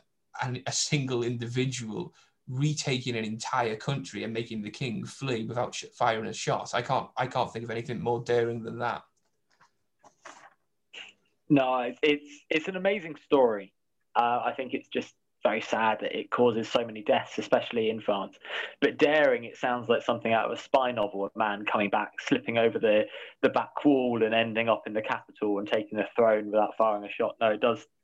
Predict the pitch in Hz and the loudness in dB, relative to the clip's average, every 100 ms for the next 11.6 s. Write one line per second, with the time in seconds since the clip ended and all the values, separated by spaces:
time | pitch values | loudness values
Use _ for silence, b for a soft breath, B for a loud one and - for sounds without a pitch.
0 | _ 139 120 120 107 104 107 110 113 - | _ 0 2 2 0 0 0 0 -4 -2
1 | - 95 - - B B B B B B | -4 -4 -8 -14 B B B B B B
2 | - 110 110 110 110 - _ _ - 131 | 2 4 4 0 -4 -12 _ _ 2 2
3 | 110 - _ _ _ _ _ _ _ - | 2 -2 _ _ _ _ _ _ _ 2
4 | 139 151 160 185 170 170 151 143 147 147 | 2 4 2 2 0 2 2 2 2 0
5 | - _ 165 160 - 180 180 170 160 156 | -2 _ -6 -2 2 2 0 -4 -6 2
6 | 165 160 165 147 - _ 156 135 147 190 | 4 4 2 -4 -6 _ 2 4 6 2
7 | 139 110 - - _ 135 107 110 123 120 | -4 -10 -14 -20 _ -4 -2 4 4 4
8 | - 117 131 - - B B B 139 135 | -2 -2 -2 -4 -12 B B B 4 6
9 | 139 139 135 131 131 147 143 147 - - | 6 6 6 4 2 0 2 -2 -2 -2
10 | 127 131 123 143 147 - 151 147 147 165 | 2 2 2 2 0 0 2 2 0 -4
11 | 160 _ - 123 117 | -8 _ 0 4 4